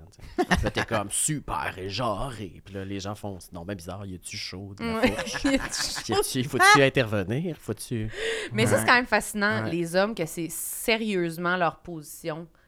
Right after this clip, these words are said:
Speaker 1: Ouais.
Speaker 2: Bien éjarée,
Speaker 1: C'est
Speaker 2: là,
Speaker 1: travaillé,
Speaker 2: tu sais.
Speaker 1: c'est vraiment travaillé. Genre, tu l'observes, tu sais, puis après, tu le reproduis. Puis, tu sais, c'est, on parle pas souvent de cette quête, la masculinité-là.
Speaker 2: Ouais.
Speaker 1: Il faut t'essayer des affaires pour correspondre à un certain
Speaker 2: Ouais.
Speaker 1: modèle.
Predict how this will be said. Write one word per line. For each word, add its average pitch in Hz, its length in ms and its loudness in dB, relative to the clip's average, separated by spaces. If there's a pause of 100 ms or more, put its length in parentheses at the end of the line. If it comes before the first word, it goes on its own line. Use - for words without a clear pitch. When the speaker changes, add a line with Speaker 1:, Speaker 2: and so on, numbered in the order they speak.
(100)
Speaker 1:
Ouais. 113 180 2
Speaker 2:
Bien 240 380 2 (320)
éjarée, 175 680 2
Speaker 1:
C'est 139 120 4
Speaker 2:
là, 120 40 -2
Speaker 1:
travaillé, 143 560 4
Speaker 2:
tu 127 120 2
sais. - 60 -8
Speaker 1:
c'est 135 120 0
vraiment 180 300 2
travaillé. 123 440 2
Genre, 117 200 2
tu - 180 -4
l'observes, 160 720 0
tu - 80 -20
sais, 147 160 -6
puis - 140 -20 (100)
après, - 260 -6
tu - 140 -6
le 113 60 -2
reproduis. 101 760 -4
Puis, - 100 -20
tu - 60 -14
sais, 160 140 -2
c'est, - 140 -12 (180)
on 101 120 -6
parle 143 320 0
pas 254 180 -4
souvent 101 360 -4
de 117 80 -8
cette - 340 -10
quête, 117 360 -6
la 117 100 -4
masculinité-là. 110 680 -6 (180)
Speaker 2:
Ouais. 185 180 -2 (120)
Speaker 1:
Il - 40 -20
faut 147 100 0
t'essayer 127 440 2
des 123 220 0
affaires 113 440 4
pour - 200 -10
correspondre 117 720 0
à 143 40 -2
un 123 80 -2
certain 196 220 -2
Speaker 2:
Ouais. 139 100 2
Speaker 1:
modèle. 127 520 0